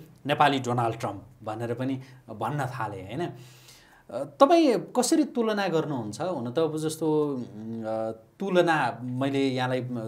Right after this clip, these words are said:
भन्न खोजेको चाहिँ बालेन र ट्रम्पको तुलना भने नै कि यहाँको राजनैतिक धरातलसँग जोडेर बालेन शाह, जसलाई कतिपयले अघि नै हामीले भने जस्तो अराजक पनि भनेर भनिरहेका छन्,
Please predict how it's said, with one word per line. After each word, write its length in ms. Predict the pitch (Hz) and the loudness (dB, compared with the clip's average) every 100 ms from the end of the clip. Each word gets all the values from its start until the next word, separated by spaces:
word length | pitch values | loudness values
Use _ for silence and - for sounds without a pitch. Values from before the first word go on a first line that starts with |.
| - | -8
भन्न 380 | 120 110 101 113 | -8 -4 -4 -4
खोजेको 340 | - 131 123 120 | -6 -4 -4 -4
चाहिँ 260 | 131 123 - - - - - | -4 -6 -8 -18 -20 -20 -6
बालेन 420 | 113 120 127 147 | 6 6 6 2
र 60 | 131 | -4
ट्रम्पको 360 | - 135 127 | -6 -6 -6
तुलना 400 | 127 127 113 110 | -8 -6 -6 -6
भने 220 | 95 90 98 | -8 -10 -10
नै 160 | 110 | -10
कि 260 | 113 214 202 - - - | -8 -8 -8 -16 -16 -4
यहाँको 480 | 123 175 214 233 180 | 2 4 4 4 6
राजनैतिक 600 | 131 156 165 170 170 120 | 6 4 0 -2 -2 -2
धरातलसँग 1160 | 85 98 123 123 113 107 - - 165 135 123 | -4 -2 -2 -2 -4 -6 -14 -6 -2 -2 -2
जोडेर 720 | 117 135 117 98 92 110 123 - - - - | -4 0 0 -2 -4 -4 -4 -8 -20 -20 -10
बालेन 400 | 117 151 175 202 | 4 8 8 4
शाह, 460 | 190 143 110 160 - - - | -2 -2 -2 -4 -12 -20 -8
जसलाई 300 | 127 135 156 | -4 0 0
कतिपयले 560 | 151 147 143 139 139 - - - _ _ _ 139 | 0 0 0 0 -2 -4 -16 -20 _ _ _ -8
अघि 140 | 135 | -4
नै 100 | 135 | -2
हामीले 260 | 113 107 120 | -2 -4 -6
भने 200 | 104 110 | -6 -6
जस्तो 220 | 117 139 113 - - - _ - | -4 -2 -4 -8 -20 -20 _ -2
अराजक 440 | 135 139 165 160 180 | 2 4 2 0 2
पनि 200 | 180 160 | 2 2
भनेर 280 | 110 113 | -2 -6
भनिरहेका 440 | 107 104 101 98 98 | -8 -8 -8 -10 -12
छन्, 200 | - | -14